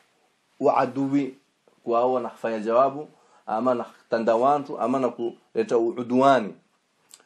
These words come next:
Wa ma'siyati rasuli, na katika uudwani hiyo imo ma'siyati rasuli mukhalafatihi, khalifu wa amri ya Mtume sallallahu alaihi wasallam. Tena wafanye zitazumu, waize khikasa.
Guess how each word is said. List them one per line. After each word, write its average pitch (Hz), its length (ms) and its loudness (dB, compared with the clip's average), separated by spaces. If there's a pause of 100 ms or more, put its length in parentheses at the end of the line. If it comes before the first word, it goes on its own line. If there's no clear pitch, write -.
(460)
Wa 110 120 2
ma'siyati 156 680 0
rasuli, 135 600 0
na 113 100 -6
katika 175 400 -2 (160)
uudwani 135 580 0
hiyo 196 180 -2
imo 175 360 -4 (280)
ma'siyati 127 640 -2
rasuli 147 440 -2
mukhalafatihi, 117 1000 -2 (500)
khalifu 113 360 -2
wa 117 120 4
amri 131 260 0
ya 104 60 -4
Mtume 120 300 -4
sallallahu 90 360 -6
alaihi 82 60 -8 (100)
wasallam. 87 220 -10 (540)
Tena 185 360 2 (340)
wafanye 139 420 0
zitazumu, 127 800 -2
waize 131 360 -2
khikasa. - 460 -4